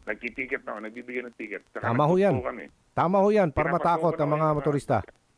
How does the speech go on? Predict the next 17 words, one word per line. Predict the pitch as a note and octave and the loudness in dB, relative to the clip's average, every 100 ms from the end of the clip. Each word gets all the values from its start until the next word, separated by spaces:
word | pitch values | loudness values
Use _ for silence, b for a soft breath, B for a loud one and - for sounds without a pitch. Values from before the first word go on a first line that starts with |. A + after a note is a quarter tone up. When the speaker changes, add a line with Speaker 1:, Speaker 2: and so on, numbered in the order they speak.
| _ _ _ - _ _ _ _ _ _ - | _ _ _ -20 _ _ _ _ _ _ -6
Speaker 1:
Actually, | E3 G3 F#3 | -4 -6 -4
sir, | G3+ F#3+ | -4 -4
binibigay | C#3+ D#3 C#3+ D3+ D3+ | -6 -6 -4 -4 -4
namin | D3 E3 E3 | -4 -8 -10
two | - C3 | -10 -8
minutes, | C3 B2+ - | -8 -8 -10
ah. | D#2 E2+ _ - | -16 -20 _ -12
Speaker 2:
Ayan, | F#2 F2 | -10 -2
two | B2 | -2
minutes. | F3 A#3+ - | 0 -4 -8
Okay | A2+ A2 | -8 -6
na | G3 C4+ | -6 -6
yan, | G#2 | -6
two | C#3+ | -6
minutes. | D#3+ A#3+ A#2 - | -6 -8 -10 -14
Oo. | D3+ E3+ G3+ | -16 -14 -12
Speaker 1:
Oo, | A#2+ | -8